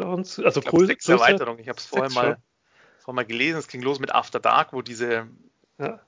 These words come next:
Speaker 2: ähm, dieser
Speaker 1: Ausgifte.
Speaker 2: Nacht-, Tag-Nacht-Zyklus dazu kam und nachts, es sieht ja wirklich super aus. Also wenn du so eine Stadt hast mit mehreren Wolkenkratzern bei Nacht,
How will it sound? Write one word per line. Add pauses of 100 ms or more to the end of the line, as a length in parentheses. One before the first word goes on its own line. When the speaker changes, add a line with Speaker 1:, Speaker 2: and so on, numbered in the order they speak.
(120)
Speaker 2:
ähm,
dieser
Speaker 1:
Ausgifte.
Speaker 2:
Nacht-,
Tag-Nacht-Zyklus
dazu
kam
und
nachts,
es
sieht
ja
wirklich
super
aus.
Also
wenn
du
so
eine
Stadt
hast
mit
mehreren
Wolkenkratzern
bei
Nacht,